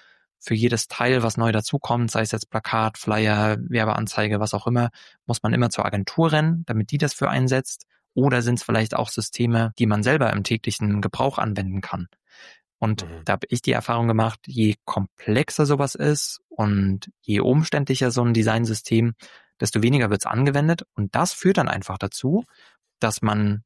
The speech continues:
Speaker 1: vielleicht eine coole Website hat, ein coolen, cooles Design, die Leute aber für die Präsentationsvorlage intern oder wenn sie für einen Kunden ein Angebot gest-, erstellen, dann wieder auf eine generische PowerPoint-Vorlage zugreifen oder die, die neue Schriftart nicht installieren können und so weiter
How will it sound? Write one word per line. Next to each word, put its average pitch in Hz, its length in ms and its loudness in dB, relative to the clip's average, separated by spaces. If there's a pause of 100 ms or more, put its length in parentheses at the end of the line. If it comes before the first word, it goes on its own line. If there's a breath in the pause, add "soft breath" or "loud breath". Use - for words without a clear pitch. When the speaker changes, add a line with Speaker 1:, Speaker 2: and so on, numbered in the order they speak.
Speaker 1:
vielleicht 98 260 -2
eine 104 80 -2
coole 196 240 2
Website 160 380 0
hat, - 320 -4 (140)
ein 117 100 -2
coolen, 135 640 2
cooles 147 300 0
Design, 113 480 2 (480 loud breath)
die 120 80 0
Leute 120 400 2
aber 117 400 0 (120)
für 117 260 2
die 110 240 2
Präsentationsvorlage 104 1120 0
intern 151 680 2 (220)
oder 104 220 0
wenn 107 140 4
sie 104 240 2
für 123 260 -8
einen 110 80 0
Kunden 117 280 -2
ein 101 40 0
Angebot 117 460 0
gest-, - 200 -4
erstellen, 117 560 -2 (440 loud breath)
dann 135 220 4
wieder 123 300 4
auf 117 240 2
eine 113 360 4 (160)
generische 113 420 2
PowerPoint-Vorlage 104 1120 0
zugreifen 120 640 0
oder 131 360 2
die, 110 480 4
die 110 240 2
neue 110 220 2
Schriftart - 380 -2
nicht 202 160 -2
installieren 104 440 -2
können 110 180 0
und 113 120 -2
so 113 100 -2
weiter 107 340 0